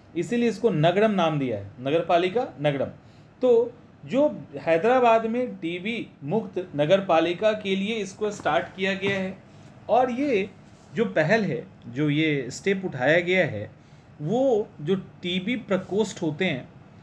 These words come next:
उनको लेकर अलग-अलग जगह के नगर निगम है, अब इसको याद करने की आपको ज़रूरत नहीं है, जैसे बोडुपल, पोचारम, ऐसे नगर निगम है। साथ में केंद्रीय टीबी डिवीज़न, डब्ल्यूएचओ इंडिया,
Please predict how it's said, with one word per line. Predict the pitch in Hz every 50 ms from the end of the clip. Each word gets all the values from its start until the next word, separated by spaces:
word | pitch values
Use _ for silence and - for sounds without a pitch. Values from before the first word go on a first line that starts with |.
| - - - - -
उनको | 170 190 208 196 196 262
लेकर | 254 233 202 185 185 185 202 214 220
अलग-अलग | 185 175 170 175 180 170 180 180 180 180 - 156 139 143
जगह | 131 143 147 160 170
के | 151 180 175
नगर | 151 147 147 165 165
निगम | 156 156 156 156 170
है, | 170 170 185
अब | 180 143
इसको | 139 131 - 165
याद | 143 135 135 143 135 -
करने | 151 139 143 147
की | 135 147
आपको | 139 131 135 -
ज़रूरत | 139 120 131 131 135 131 131
नहीं | 131 160 185 180
है, | 147 127 147 - - - - - - - - - - - 120
जैसे | 123 147 151 147 196 175 156 160 - - -
बोडुपल, | 127 120 120 139 147 151 165 175 170 170 - 165 160 160 160 170 175 170 - -
पोचारम, | 156 151 160 160 151 180 180 175 170 170 170 175 190 190 - - - - - -
ऐसे | 151 160 156 226 233
नगर | 214 185 170 185 208
निगम | 208 208 190 214 233 220
है। | 180 135 - - -
साथ | - - 180 185 208 202 202
में | 214 233 233 190
केंद्रीय | - 185 185 180 165 180 185 202 226 233
टीबी | 190 190 170 170 170 185 214
डिवीज़न, | 185 180 190 185 190 190 170 185 202 208 208 - - - - - - - - 113 113 113
डब्ल्यूएचओ | 151 156 156 170 196 208 214 208 202 196 208 208
इंडिया, | 196 196 190 185 185 190 185 190 185